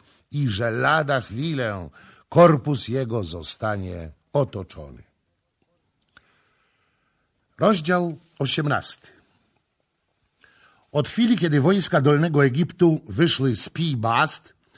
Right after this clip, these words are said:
towarzyszący księciu prorok Mentezufis odbierał i wysyłał po kilka depesz dziennie.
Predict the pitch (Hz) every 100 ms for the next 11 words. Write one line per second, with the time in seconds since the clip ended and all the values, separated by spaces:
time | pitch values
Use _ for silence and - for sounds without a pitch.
0 | - - _ _ _ _ _ - 160 165
1 | 160 190 226 - 180 - 185 190 - 143
2 | 107 147 160 151 131 - 98 143 131 135
3 | 117 98 160 156 156 - - _ _ -
4 | 160 120 123 139 135 135 135 147 143 120
5 | - 127 123 120 113 - 135 - 120 104
6 | 113 90 104 - 92 87 82 87 69 55
7 | 50